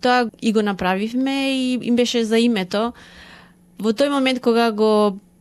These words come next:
го подавав, а, апликацијата за да го регистрирам името, единствено што ми дојде на памет беше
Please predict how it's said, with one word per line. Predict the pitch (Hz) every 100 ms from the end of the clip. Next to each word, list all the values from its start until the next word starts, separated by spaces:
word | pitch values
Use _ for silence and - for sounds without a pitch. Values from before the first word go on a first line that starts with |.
| _ -
го | 202
подавав, | 208 247 247 247 214 208 202 -
а, | 208 202 196 190 185
апликацијата | - 214 220 214 233 247 214
за | 202 202
да | 202
го | 196
регистрирам | 202 202 - 240
името, | 220 220 220 214
единствено | 208 226 220 247 247
што | 226 214
ми | 208
дојде | 214 214
на | 202 202
памет | 208 208
беше | 196 202 202 185 -